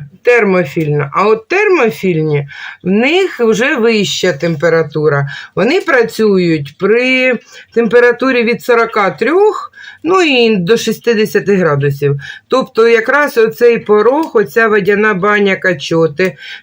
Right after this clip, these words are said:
наприклад, п'ятдесят-п'ятдесят п'ять градусів,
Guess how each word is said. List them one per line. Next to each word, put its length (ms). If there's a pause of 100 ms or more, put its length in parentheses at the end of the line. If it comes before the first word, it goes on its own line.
наприклад, 640
п'ятдесят-п'ятдесят 1300
п'ять 280
градусів, 720